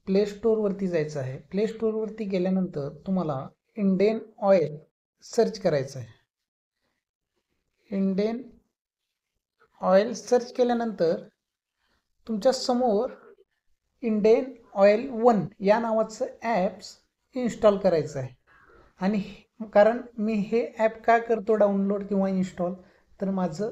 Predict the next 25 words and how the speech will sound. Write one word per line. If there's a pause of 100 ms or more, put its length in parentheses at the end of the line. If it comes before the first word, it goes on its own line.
(840)
एल
पी
जी
कनेक्शन
हे (180)
इंडियनचं
आहे. (380)
तुमचं
जर (120)
एल (100)
पी
जी (220)
भारतचं
किंवा
एच
पीचं
असेल, (360)
तर
तुम्ही (180)
त्या
संबंधित (100)
कंपनीचं
इथं (420)
Play
स्टोअरवरून